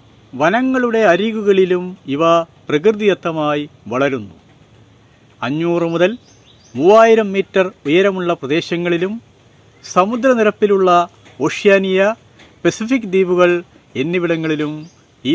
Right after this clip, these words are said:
സസ്യം വളരുന്നു. ഹവായിയിലും മറ്റ് പസഫിക് ദ്വീപുകളിലും ഇവ അധിനിവേശ സസ്യമായി വളരുന്നു. ഇവയുടെ കൃഷി ചെയ്യുന്ന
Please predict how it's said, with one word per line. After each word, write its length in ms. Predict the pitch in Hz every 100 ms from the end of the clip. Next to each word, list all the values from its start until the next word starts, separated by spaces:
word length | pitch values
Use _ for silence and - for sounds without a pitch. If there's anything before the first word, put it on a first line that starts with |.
| 170
സസ്യം 360 | 139 - 135 139 160 _ _ 123
വളരുന്നു. 420 | 127 131 104 95 _ _ - _ _ _ _ _ _ _ _ _ _ _ _ _ _ _ _ -
ഹവായിയിലും 760 | 165 185 262 285 302 269 196 175 208 - _ - _ _ _ _ _ 135
മറ്റ് 320 | 180 _ 247 254 -
പസഫിക് 440 | 180 - 202 262 185
ദ്വീപുകളിലും 580 | 196 185 180 175 175 175 175 185 - - 127
ഇവ 80 | 156 165 160 - _ _ _ - 302
അധിനിവേശ 520 | - 247 240 220 - 180
സസ്യമായി 580 | 151 - 160 147 143 139 143 _ - _ 131
വളരുന്നു. 420 | 127 104 85 80 _ _ _ _ _ _ - - _ _ _ _ _ - _ _ _ _ _ _ _ _ _ _ -
ഇവയുടെ 440 | 165 220 247 190 143 139 - _ _ _ _
കൃഷി 220 | 185 185 285
ചെയ്യുന്ന 360 | 247 214 208